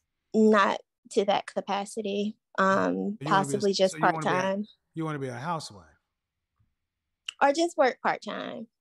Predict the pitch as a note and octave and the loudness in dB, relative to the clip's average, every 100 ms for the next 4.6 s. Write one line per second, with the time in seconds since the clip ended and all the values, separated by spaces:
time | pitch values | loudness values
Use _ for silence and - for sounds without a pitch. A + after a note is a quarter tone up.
0 | _ _ D3 B2+ A2 G2 A#2+ A#2 - F2 | _ _ -14 -12 -12 -14 -14 -14 -16 -20
1 | C#2+ _ _ _ _ _ _ _ _ _ | -20 _ _ _ _ _ _ _ _ _
2 | - - - - - _ _ _ _ _ | -10 -10 -16 -20 -20 _ _ _ _ _
3 | B3 G#3 G#3 A#3 - - - E3 D#3+ D3+ | 4 4 4 -2 -10 -20 -12 -8 -6 -6
4 | E3+ D#3+ B2 G2 F2+ | -8 -8 -12 -18 -20